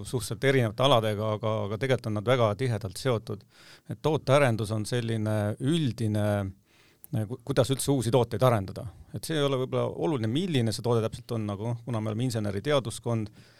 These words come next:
me oleme välja kasvanud, äh, mehaanika endisest teaduskonnast s-, selle õppekava kontekstis. Ja, ja meie tootearendus on siis suunatud ikkagi siis sellistele tehnilistele,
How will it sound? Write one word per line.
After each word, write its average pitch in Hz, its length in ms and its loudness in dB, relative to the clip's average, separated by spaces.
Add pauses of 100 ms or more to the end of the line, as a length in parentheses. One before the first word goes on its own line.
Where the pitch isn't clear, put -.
(180)
me 113 80 2
oleme 110 160 -2
välja 117 240 2
kasvanud, 107 480 -4
äh, 107 460 -2 (180)
mehaanika 120 640 4 (180)
endisest 110 320 -2
teaduskonnast 107 800 -2
s-, - 240 -20
selle 113 220 -2
õppekava 104 340 0
kontekstis. 107 600 -6 (580)
Ja, 113 160 2 (160)
ja 110 160 2
meie 123 320 4 (160)
tootearendus 123 640 4
on 107 160 -2
siis 104 140 -6
suunatud 110 340 -2
ikkagi 104 320 -4
siis 104 240 -6
sellistele 107 480 -6
tehnilistele, 110 800 2